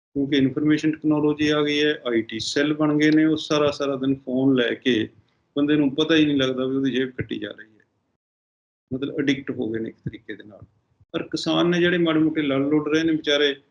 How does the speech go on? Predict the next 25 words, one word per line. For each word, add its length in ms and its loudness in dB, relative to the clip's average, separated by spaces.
ਉਹਨਾਂ 300 0
ਦੇ 100 2
ਵਿੱਚ 320 -2
ਆਪਣੇ 260 0
ਸੂਈਏ 500 0
ਵਾੜ 220 0
ਕੇ, 320 0
ਆਪਣੇ 260 -2
ਹੋਰ 360 0
ਏਜੰਟ 320 -2
ਵਾੜ 260 -2
ਕੇ, 160 -4
ਜਿਸ 140 -6
ਤਰ੍ਹਾਂ 220 -4
ਰਾਜੇਵਾਲ 440 0
ਸਾਹਿਬ 260 0
ਰੋ 220 0
ਰਹੇ 120 0
ਸੀ, 140 -6
ਉਹਨਾਂ 180 4
ਨੂੰ 100 6
ਬਦਨਾਮ 380 0
ਕੀਤਾ 240 -8
ਜਾ 120 -8
ਰਿਹਾ। 460 -18